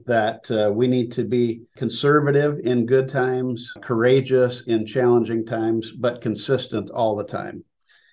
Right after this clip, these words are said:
And I really think that applies to farmers and ranchers today in this environment. There's good working capital. Higher commodity prices are,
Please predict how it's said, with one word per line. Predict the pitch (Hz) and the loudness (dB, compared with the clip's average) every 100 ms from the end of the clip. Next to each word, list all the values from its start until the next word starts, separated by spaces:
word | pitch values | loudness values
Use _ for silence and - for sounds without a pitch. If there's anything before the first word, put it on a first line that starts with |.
| _ - | _ -4
And | 120 120 120 113 | 0 2 2 2
I | |
really | 120 131 127 | 4 6 6
think | 123 127 117 | 4 0 0
that | 123 117 | -2 -4
applies | - 120 113 110 | -4 -2 -2 -2
to | 110 | -10
farmers | - 117 113 113 | -4 0 0 0
and | 113 | 0
ranchers | 113 113 113 113 104 | 2 0 -2 -6 -8
today | - 104 117 113 | -8 -6 -2 -2
in | 110 | 0
this | 113 110 | 0 -2
environment. | 110 98 113 113 98 95 - _ _ - | -6 -2 0 0 -2 -6 -12 _ _ -4
There's | 107 | -4
good | 104 131 120 | 0 2 4
working | 135 139 135 | 2 0 -6
capital. | - 135 127 139 127 123 123 - | -4 -4 -2 0 2 2 -2 -6
Higher | - 120 | -4 -2
commodity | 120 104 107 120 117 | -2 -4 -2 -2 -2
prices | 120 120 117 123 120 - | -4 -4 -4 -6 -10 -8
are, | 107 101 | -4 -4